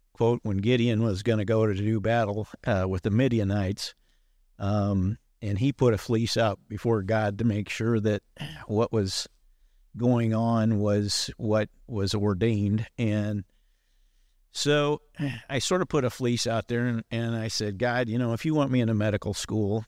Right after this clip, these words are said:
you know, you see, make, <laughs> you make it happen if that's what you want me to do." When I finished, uh, college, I'd tried a number of different things. I was already a pilot by then. I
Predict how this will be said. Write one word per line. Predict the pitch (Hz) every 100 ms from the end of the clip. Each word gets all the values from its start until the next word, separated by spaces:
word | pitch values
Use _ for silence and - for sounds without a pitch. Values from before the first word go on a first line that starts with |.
| _
you | 110 107
know, | 98 107
you | 117 107
see, | - 104 107 -
make, | 110 92 - 156 -
<laughs> | 156 - 156 - - - _
you | 147
make | 151 135 120
it | 113
happen | 113 107 107 110
if | 98
that's | 113 95 -
what | 82 107
you |
want | 104 104
me | 104
to | 85
do." | 87 139 120 98 - _ _ _ _ _ _ _ - _
When | 135
I | 135
finished, | 117 156 156 123 - -
uh, | 117 98 -
college, | 123 127 113 101 - - _ _ _ _ _ _ -
I'd | 156 -
tried | 113 107
a | 90 - _
number | 113 123 110
of |
different | 104 104 98 113
things. | 101 104 110
I | 123 131
was | 110 107
already | 117 120 104
a |
pilot | 87 - 113 110 123
by | 110 104
then. | 104 107 110
I | 101